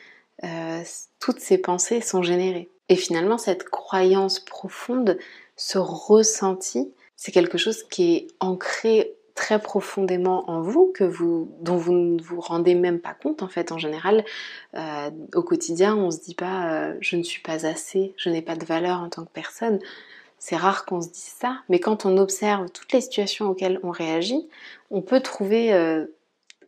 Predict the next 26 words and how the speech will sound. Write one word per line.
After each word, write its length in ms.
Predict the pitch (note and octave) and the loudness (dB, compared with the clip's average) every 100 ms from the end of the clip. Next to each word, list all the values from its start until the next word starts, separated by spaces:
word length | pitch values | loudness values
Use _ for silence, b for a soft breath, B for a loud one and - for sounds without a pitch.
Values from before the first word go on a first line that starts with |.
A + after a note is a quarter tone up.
| - | -18
ce-, 240 | - - | -6 -6
cette, 340 | - E3+ E3+ - | -4 -6 -6 -14
cette 440 | - - E3 E3 | -16 -6 -6 -6
croyance 800 | - - F#3+ F#3+ F#3+ G3 - - - | -10 0 6 6 6 2 -4 -8 -4
ancrée 760 | F#3 F#3 - - A#3 C#4 D4+ - _ _ | 0 0 -2 0 2 4 0 -10 _ _
qui 500 | - - F#3+ F#3+ F#3 | -12 -2 0 2 0
fait 240 | F#3 F#3 | 2 2
le 140 | E3+ F3 | 4 4
lien, 240 | F3+ A3+ | 4 2
en 60 | G#3+ | 0
fait, 360 | - - - - | -6 -10 -12 -14
entre 280 | F3+ F#3 - | -12 -10 -12
toutes 180 | - G3+ | -14 -12
ces 120 | - | -12
pensées. 340 | - F3+ - - _ | -10 -12 -14 -20 _
Et 80 | F3+ | 0
se 100 | F3 | 2
rendre 220 | F3 F3 | 2 0
compte 240 | F3 A#3+ A#3 | 0 -2 0
que, 720 | F#3+ F3 E3+ E3 D#3+ C#3+ - - | 0 2 2 0 0 -2 -4 -8
bah, 320 | D#3+ - - | -6 -6 -8
finalement, 440 | - E3 E3 G#3 G#3+ B B B B B _ _ | -8 -2 2 4 2 B B B B B _ _
si 640 | - - - B3 B3 A#3 - | -14 -10 -2 2 2 0 -4
j'avais 300 | F3+ F#3 F3+ | 6 8 8
pas 140 | F#3+ G3+ | 6 2
ce, 140 | G3+ | 0